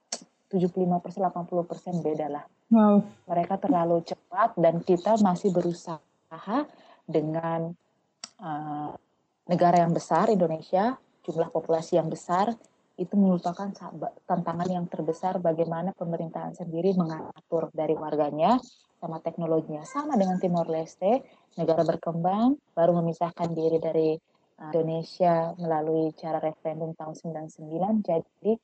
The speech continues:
Speaker 1: prosesnya itu masih benar-benar tersendat-sendat, beda sama Korea karena mereka pertama kali berpisah itu investasi pertama yang diaplikasikan itu ke teknologi, education, sama infrastruktur.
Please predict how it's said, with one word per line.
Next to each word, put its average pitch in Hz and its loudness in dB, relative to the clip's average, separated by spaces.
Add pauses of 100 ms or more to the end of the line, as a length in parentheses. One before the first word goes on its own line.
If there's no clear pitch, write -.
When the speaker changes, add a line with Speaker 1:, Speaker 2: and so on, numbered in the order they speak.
(320)
Speaker 1:
prosesnya 170 -8
itu - -14
masih 175 -6
benar-benar 170 -2
tersendat-sendat, 160 -12
beda 160 -4
sama 165 -14
Korea 160 -4
karena 180 -4 (480)
mereka 175 0
pertama 175 -6
kali 170 0
berpisah 165 -6
itu 226 0
investasi 180 -6
pertama 170 -4
yang 165 -4
diaplikasikan 170 -4
itu 196 -6
ke 196 -6
teknologi, 170 -2
education, 175 0
sama 170 -10
infrastruktur. 160 -14